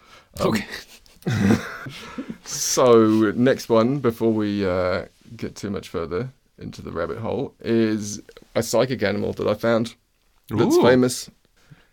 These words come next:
Speaker 2: Ju-,
Speaker 1: Uh,
Speaker 2: that's,
Speaker 1: um,
Speaker 2: that's the end of the podcast.
Speaker 1: a modern day
Speaker 2: We f-,
Speaker 1: s-,
Speaker 2: we found it.
Speaker 1: we did. His name is Punxsutawney Phil.
Speaker 2: Punxsutawney Phil.
Speaker 1: And he is the groundhog from Groundhog Day.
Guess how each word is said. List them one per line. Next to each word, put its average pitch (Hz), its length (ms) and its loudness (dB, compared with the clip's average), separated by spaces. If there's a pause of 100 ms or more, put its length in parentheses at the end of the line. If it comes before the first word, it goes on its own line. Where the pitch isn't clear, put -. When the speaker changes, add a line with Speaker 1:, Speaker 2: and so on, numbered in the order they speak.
(140)
Speaker 2:
Ju-, 160 160 -4
Speaker 1:
Uh, - 60 -4 (120)
Speaker 2:
that's, - 300 4
Speaker 1:
um, - 140 -12 (160)
Speaker 2:
that's 147 180 -2
the 139 100 0
end 147 160 0
of 139 120 2
the 127 80 0
podcast. 160 560 0
Speaker 1:
a - 40 -4
modern 123 380 4
day 117 360 8
Speaker 2:
We - 20 2
f-, - 60 -4 (260)
Speaker 1:
s-, - 720 -6
Speaker 2:
we 117 80 -10
found 143 300 -4
it. 117 240 -2
Speaker 1:
we 123 140 0
did. 117 300 0 (200)
His 117 260 -2
name 113 380 6
is 104 640 2 (1300)
Punxsutawney 180 1040 2
Phil. - 460 0 (480)
Speaker 2:
Punxsutawney 143 800 -6
Phil. 92 400 -4 (380)
Speaker 1:
And 107 160 -2
he 113 280 2
is 107 140 -2
the 107 100 -4
groundhog 113 560 -2
from - 200 -10
Groundhog 73 340 -8
Day. 71 240 -8